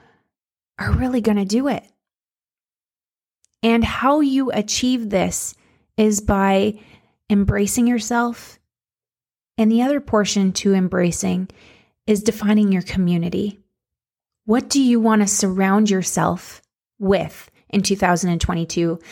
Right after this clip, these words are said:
that really helps you move forward step by step by step? Part of the biggest challenge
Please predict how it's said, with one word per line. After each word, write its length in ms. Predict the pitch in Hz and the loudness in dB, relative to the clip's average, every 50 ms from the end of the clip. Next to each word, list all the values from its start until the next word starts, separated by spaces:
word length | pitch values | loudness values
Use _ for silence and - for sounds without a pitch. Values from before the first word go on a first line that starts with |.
| - - - | -20 -10 -4
that 160 | - 202 202 | -2 -2 0
really 300 | 214 233 262 269 294 294 | 2 2 2 2 2 0
helps 540 | 262 208 202 214 214 208 214 - - - - | 0 0 2 2 0 0 -2 -6 -8 -6 -4
you 520 | 208 196 196 202 208 208 214 226 240 247 - | -2 0 2 2 2 4 2 2 0 0 0
move 380 | - 202 208 208 208 208 208 196 | 0 2 4 4 4 2 0 -2
forward 500 | - - 180 180 180 180 202 220 220 214 | -4 -4 -2 0 2 2 0 0 -2 -4
step 320 | - - - - - - | -6 -4 -4 -4 -4 -2
by 140 | - 185 180 | -4 -4 -4
step 300 | - - - 165 - - | -4 -4 -6 -6 -6 -6
by 120 | - 175 | -8 -8
step? 400 | 165 - - - - - - _ _ _ _ _ _ _ _ _ _ _ _ _ _ _ - _ - - - - - - - | -8 -8 -8 -8 -10 -10 -12 _ _ _ _ _ _ _ _ _ _ _ _ _ _ _ -20 _ -20 -20 -20 -20 -20 -14 -6
Part 180 | - 440 508 554 | -2 0 0 2
of 80 | 480 | 2
the 140 | 359 220 196 | 0 -2 -2
biggest 500 | - - 247 262 226 262 233 233 - - | 0 0 0 0 2 0 0 -2 -4 -4
challenge 840 | - - 202 190 190 190 190 185 160 - - 208 - - - - | -2 0 2 2 2 2 0 -2 -4 -6 -8 -8 -10 -10 -12 -14